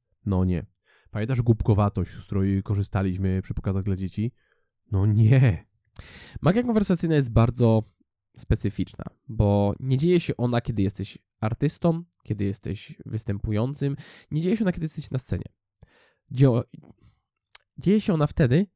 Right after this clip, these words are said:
Speaker 2: kiedy normalnie rozmawiasz. Czy to ze swoimi znajomymi, czy to z nowo poznanymi ludźmi.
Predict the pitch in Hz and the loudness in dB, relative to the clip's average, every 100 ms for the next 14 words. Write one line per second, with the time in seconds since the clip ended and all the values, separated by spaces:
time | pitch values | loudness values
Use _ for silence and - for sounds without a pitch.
0 | _ _ - 117 117 110 107 - 110 104 | _ _ -2 0 4 4 4 0 -2 0
1 | 123 139 123 101 - - - _ _ - | 0 0 0 0 -2 -8 -18 _ _ -12
2 | - 107 107 - 104 101 98 98 98 110 | -6 -6 -6 -4 -2 -2 -6 -6 -2 -2
3 | 117 117 _ _ _ 123 117 113 117 104 | -2 -6 _ _ _ -6 -2 -2 -2 -4
4 | - 101 98 95 95 98 - 92 | -4 -4 -4 -4 -2 -4 -4 -8